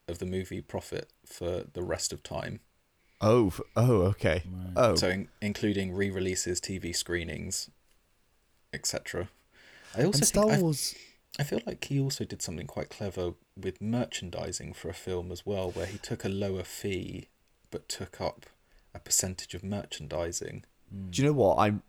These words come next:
Speaker 2: I'm trying to wrap my brains. I know the exact same story you're on about, and I think it was Harrison Ford, yeah, who basically just took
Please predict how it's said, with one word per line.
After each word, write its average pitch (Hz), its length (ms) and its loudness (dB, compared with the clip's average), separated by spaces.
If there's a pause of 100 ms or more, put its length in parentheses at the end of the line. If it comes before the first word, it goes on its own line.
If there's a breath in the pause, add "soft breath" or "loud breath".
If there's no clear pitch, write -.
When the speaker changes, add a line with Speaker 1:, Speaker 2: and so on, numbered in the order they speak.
(180)
Speaker 2:
I'm 110 240 4
trying 127 300 4
to 113 60 4
wrap 113 200 6
my 110 100 4
brains. 101 420 4
I 98 80 6
know 101 140 6
the 101 100 2
exact 101 380 2
same 104 240 2
story 104 380 6
you're 98 100 8
on 95 80 4
about, 80 240 4
and 73 80 0
I 92 40 2
think 135 280 2
it 76 80 -2
was 110 160 4
Harrison 95 360 4
Ford, 87 260 0
yeah, 90 140 4
who 95 140 4
basically 98 540 0
just 92 220 -4
took - 360 -2